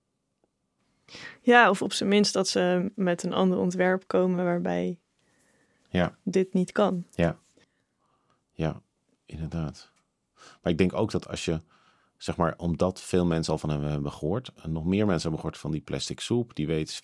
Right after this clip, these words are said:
Speaker 2: veel mensen weten ook nog, het is de grootte van Texas en, en het is, eh,
Speaker 1: Ja, maar dat is ook, de, die plastic soep. Dus je hebt sowieso niet drijvende eilanden van plastic in de oceaan. Het zijn gewoon hogere concentraties per. Maar,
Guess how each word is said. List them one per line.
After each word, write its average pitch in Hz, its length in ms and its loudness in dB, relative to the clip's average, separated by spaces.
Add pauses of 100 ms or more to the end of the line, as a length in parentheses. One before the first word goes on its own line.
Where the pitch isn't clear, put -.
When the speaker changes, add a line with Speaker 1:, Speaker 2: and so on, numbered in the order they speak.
Speaker 2:
veel - 220 -6
mensen 76 240 -2
weten 73 180 -2
ook 78 60 -8
nog, 71 80 -6
het - 120 -16
is - 100 -12
de - 100 -10
grootte 78 280 -4
van 67 240 -12
Texas 92 540 -2
en, 73 160 -8 (420)
en 69 160 -6
het 73 100 -2
is, 71 180 -8
eh, - 360 -6
Speaker 1:
Ja, 240 260 4
maar 220 160 4
dat 233 160 6
is 247 160 0
ook, 240 240 2 (160)
de, 208 120 0
die 214 140 -2
plastic 226 400 0
soep. 226 240 0
Dus 202 180 0
je 214 60 0
hebt 202 160 0
sowieso 220 380 4
niet 233 180 4
drijvende 202 380 4
eilanden 196 400 4
van 180 160 -2
plastic 208 420 2
in 220 120 4
de 208 80 4
oceaan. 202 380 2
Het 208 80 2
zijn 190 140 0
gewoon 180 420 0 (380)
hogere 190 500 4
concentraties 185 840 2
per. 175 360 2 (760)
Maar, 196 340 6